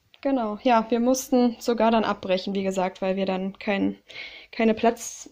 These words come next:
keinen Platz mehr in den Armen, in den Händen und im Korb hatten. Der Korb hatte dann schon so einen Berg. <laughs> Genau. Ja, wir hätten gern noch weiter gesammelt. Wir waren gerade mal, was waren das, Schatzi, fünfunddreißig Minuten? Fünfunddreißig Minuten in diesem Waldstückchen von,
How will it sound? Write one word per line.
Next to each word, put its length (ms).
keinen 220
Platz 300
mehr 160
in 60
den 160
Armen, 300
in 80
den 100
Händen 640
und 180
im 100
Korb 300
hatten. 340
Der 80
Korb 240
hatte 200
dann 180
schon 260
so 160
einen 240
Berg. 480
<laughs> 40
Genau. 460
Ja, 320
wir 100
hätten 140
gern 140
noch 120
weiter 240
gesammelt. 480
Wir 100
waren 340
gerade 240
mal, 300
was 200
waren 260
das, 300
Schatzi, 300
fünfunddreißig 600
Minuten? 380
Fünfunddreißig 480
Minuten 300
in 120
diesem 220
Waldstückchen 640
von, 460